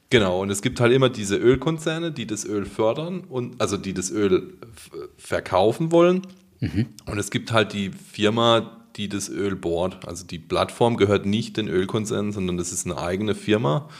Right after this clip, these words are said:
Speaker 1: Das ist ein Ingenieurbüro, sag ich jetzt mal. Die, die haben quasi das Hausrecht auf der Bohrinsel, die bohren für den Ölkonzern.
Speaker 2: Jetzt, ähm, im Fall von der Deepwater Horizon war das B P, glaub ich.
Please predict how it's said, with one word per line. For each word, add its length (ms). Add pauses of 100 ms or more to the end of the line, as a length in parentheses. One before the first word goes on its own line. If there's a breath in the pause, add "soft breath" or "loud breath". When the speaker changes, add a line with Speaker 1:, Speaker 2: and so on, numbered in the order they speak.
(220 loud breath)
Speaker 1:
Das 140
ist 120
ein 120
Ingenieurbüro, 1600
sag 160
ich 80
jetzt 140
mal. 200 (540 loud breath)
Die, 320
die 180
haben 320
quasi 460 (720)
das 220
Hausrecht 520
auf 200
der 240
Bohrinsel, 640
die 200
bohren 540
für 340
den 220
Ölkonzern. 800 (160)
Speaker 2:
Jetzt, 420
ähm, 380
im 160
Fall 260
von 160
der 140
Deepwater 500
Horizon 540
war 140
das 160
B 180
P, 220
glaub 240
ich. 180